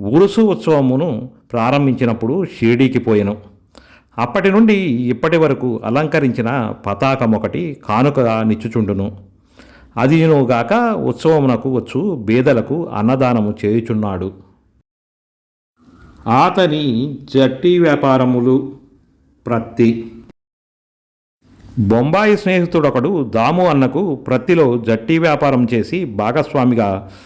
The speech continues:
సుమారు రెండు లక్షల రూపాయలు లాభం సంపాదించవలనని వ్రాసెను. వ్యాపారము లాభదాయకమైనదనియు, నెంత మాత్రము ప్రమాదకరము కాదనియు, గనుక అవకాశము పోగొట్టుకొనవలసి వలదనియు అతడు వ్రాసెను.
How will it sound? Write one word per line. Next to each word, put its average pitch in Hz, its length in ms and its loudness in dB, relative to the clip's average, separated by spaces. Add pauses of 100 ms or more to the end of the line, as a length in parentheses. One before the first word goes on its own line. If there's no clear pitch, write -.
(220)
సుమారు 160 560 2
రెండు 127 240 2
లక్షల 123 300 -2
రూపాయలు 110 480 -4
లాభం 127 360 -2
సంపాదించవలనని 113 1040 0
వ్రాసెను. 104 600 0 (1040)
వ్యాపారము 147 680 0
లాభదాయకమైనదనియు, 127 1400 0 (480)
నెంత 147 320 2
మాత్రము 180 520 0
ప్రమాదకరము 147 640 2
కాదనియు, 127 640 2 (280)
గనుక 147 280 2 (340)
అవకాశము 143 800 0
పోగొట్టుకొనవలసి 135 880 0 (340)
వలదనియు 127 640 2 (340)
అతడు 123 320 0
వ్రాసెను. 110 540 -2